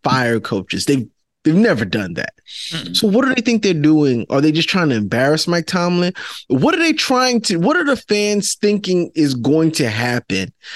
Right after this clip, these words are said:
Speaker 1: by them asking for a guy who sent them to the playoffs three of the last four years or so?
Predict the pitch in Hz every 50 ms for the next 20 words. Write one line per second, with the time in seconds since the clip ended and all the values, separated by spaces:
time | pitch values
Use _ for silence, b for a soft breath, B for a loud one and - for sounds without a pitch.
0 | B B B B 113 131 131 131 123 113 110 123 131 135 131 131 127 127 120 123
1 | 113 104 107 _ _ _ _ _ _ _ _ _ _ _ _ _ _ _ _ _
2 | _ _ _ - - 151 151 151 151 - - - 156 151 139 - - 156 143 139
3 | 135 131 131 120 120 117 107 120 131 135 135 131 131 131 123 - - 147 131 120
4 | - 131 127 - - 131 117 110 - - 135 127 120 120 117 117 113 113 107 -
5 | - - - _ _ _ _ _ _ - - 120 120 127 127 127 123 117 110 117
6 | 117 117 117 117 120 113 - - - 123 123 123 120 117 110 113 117 117 120 120
7 | 113 120 127 117 - 127 123 120 120 120